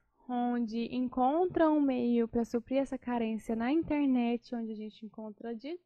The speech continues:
tudo, né? Principalmente tá tendo muitos jogos, né, que influenciam os, é, esses jovens a cometerem o ato. Ano passado,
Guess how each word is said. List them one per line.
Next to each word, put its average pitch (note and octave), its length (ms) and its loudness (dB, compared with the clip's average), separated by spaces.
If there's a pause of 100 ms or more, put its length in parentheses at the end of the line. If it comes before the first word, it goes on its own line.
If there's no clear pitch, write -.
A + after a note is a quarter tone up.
(220)
tudo, B3 560 -4 (640)
né? A3+ 280 -2
Principalmente C#4 800 -4
tá B3 100 -2
tendo B3 260 -4
muitos B3 440 -4
jogos, A3+ 600 0
né, A3+ 180 -2
que A3+ 160 -8
influenciam A3+ 1080 -2 (540)
os, A3+ 580 -6
é, G#3+ 320 0
esses A3 260 -2
jovens G#3+ 460 0
a A#3 100 -2
cometerem A#3 680 -2
o A3 80 -4
ato. G3 340 -10 (640)
Ano A#3 220 -6
passado, A3 920 -4